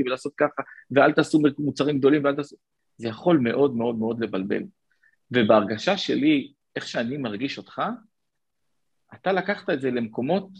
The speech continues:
כאילו, "אני רוצה לעשות את זה בצורה הכי מקצועית שיש, אז אני הולך ולומד, הולך וקורא, הולך ורואה סרטונים, הולך למקומות אחרים,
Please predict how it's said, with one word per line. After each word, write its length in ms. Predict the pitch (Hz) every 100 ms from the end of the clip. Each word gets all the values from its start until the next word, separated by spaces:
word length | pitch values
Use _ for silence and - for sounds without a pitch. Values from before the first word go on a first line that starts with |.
| -
כאילו, 480 | 143 131 131 131 - _ -
"אני 340 | 120 165 175
רוצה 320 | 131 120 - 143
לעשות 300 | 120 139 135
את 60 |
זה 60 | 113
בצורה 300 | 107 120 117
הכי 180 | - 160
מקצועית 380 | 160 - 165
שיש, 420 | - 175 180 175 -
אז 100 | 117
אני 200 | 120 127
הולך 460 | 117 131 135 - -
ולומד, 360 | 113 113 101 85 -
הולך 360 | 95 131 123 -
וקורא, 280 | - 117 123 - -
הולך 360 | 120 127 127 120
ורואה 220 | 110 123
סרטונים, 560 | 123 117 - 117 147 147
הולך 320 | 120 143 -
למקומות 460 | 127 113 117 143 147
אחרים, 420 | - 107 139 175